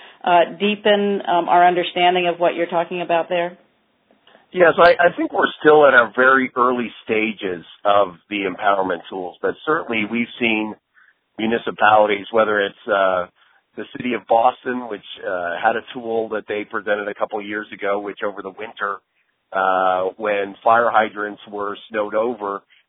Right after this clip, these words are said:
Speaker 2: they provided a platform that the public could essentially own a fire hydrant and take responsibility for digging it out. And so the platform itself was essentially a mapping tool that showed available fire hydrants, <laughs> and the public was invited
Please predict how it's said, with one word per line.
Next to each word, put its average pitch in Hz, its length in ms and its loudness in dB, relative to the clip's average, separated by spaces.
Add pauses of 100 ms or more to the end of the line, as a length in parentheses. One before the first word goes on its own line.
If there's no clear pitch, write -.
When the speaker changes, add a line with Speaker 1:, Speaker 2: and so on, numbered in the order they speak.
Speaker 2:
they 110 120 -6
provided 110 420 -2
a 113 40 -4
platform 110 560 -2
that 107 140 -10
the 107 80 -8
public 113 440 -2
could 110 180 -8
essentially 107 840 -10
own 113 220 -2
a 104 140 -6
fire 117 260 0
hydrant 98 560 -4
and 95 140 -10
take 113 200 -6
responsibility 104 880 -6
for 101 200 -8
digging 101 260 -12
it 92 140 -12
out. 95 360 -2
And 85 180 -20
so 92 260 -6 (380)
the 104 60 -4
platform 120 560 0
itself 120 400 0
was 110 120 -10 (140)
essentially 110 360 -6
a 95 40 -6
mapping 107 500 -6
tool 107 300 -8
that 101 100 -10 (120)
showed 104 160 -8
available 107 640 -8
fire 117 260 2
hydrants, 117 440 -2 (160)
<laughs> - 180 -18
and 107 140 -4
the - 80 2
public 113 380 -4 (440)
was 113 180 -2
invited 110 480 -2